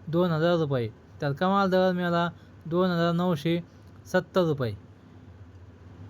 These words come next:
अहमदनगर, आवक होती एकोणसाठ हजार आठशे बेचाळीस क्विंटल.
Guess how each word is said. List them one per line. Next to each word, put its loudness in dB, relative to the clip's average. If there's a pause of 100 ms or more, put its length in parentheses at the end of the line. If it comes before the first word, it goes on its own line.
(1700)
अहमदनगर, 4 (300)
आवक 2
होती 2 (300)
एकोणसाठ 2
हजार 2
आठशे 0
बेचाळीस 2
क्विंटल. -2